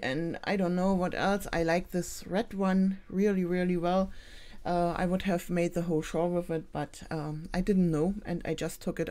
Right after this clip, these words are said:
out in the end when I was at the end of the other yarn. And you see, that's the end. I haven't secured the end yet.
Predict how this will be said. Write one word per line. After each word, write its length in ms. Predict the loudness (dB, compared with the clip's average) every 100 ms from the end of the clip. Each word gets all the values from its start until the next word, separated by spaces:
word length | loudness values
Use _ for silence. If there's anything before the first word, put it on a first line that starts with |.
| -2
out 280 | 2 2 0 -6
in 140 | -4 0
the 160 | 0
end 240 | 2 2 0 -8 -16 -14 -4
when 140 | 2
I 300 | 4 4 0 -6 -10 -10 -4
was 240 | 0 2
at 160 | 2 2
the 140 | 4
end 140 | 4 4
of 100 | 4
the 120 | 4
other 220 | 6 8
yarn. 380 | 8 8 4 2 -2 -12 -12 -12 -12 -12 -12 -4
And 340 | 2 4 4 0 -4
you 140 | -2
see, 220 | 0 0
that's 280 | 2 0 0
the 160 | -2 -2
end. 300 | 2 0 -2 -12 -20 -16 -16 -8
I 120 | 0
haven't 280 | 2 2 2
secured 500 | 0 -4 -2 -2 0
the 140 | -2
end 240 | 0 0 0
yet. 380 | 0 0 -2